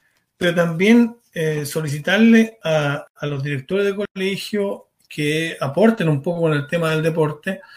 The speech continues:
y también contratamos, ¿no es cierto?, un encargado extraescolar para crear campeonatos o diversos tipos de escuelas. Como municipalidad,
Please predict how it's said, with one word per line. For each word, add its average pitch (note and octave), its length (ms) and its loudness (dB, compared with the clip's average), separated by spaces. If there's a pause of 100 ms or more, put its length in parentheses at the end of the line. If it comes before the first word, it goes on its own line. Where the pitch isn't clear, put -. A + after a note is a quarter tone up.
(180)
y D3+ 100 -6
también F#3+ 300 6
contratamos, F#3 520 4
¿no E3 60 2
es C#3+ 60 0
cierto?, F#3+ 280 0
un F3 60 4
encargado F3 420 2
extraescolar F3+ 560 0
para A3+ 280 4
crear A3 280 2
campeonatos A3+ 840 4 (280)
o D#3 240 0
diversos F3 460 -4
tipos F#3+ 240 -4
de F3 60 -2
escuelas. - 420 -2
Como G#3 140 2
municipalidad, G3+ 1000 0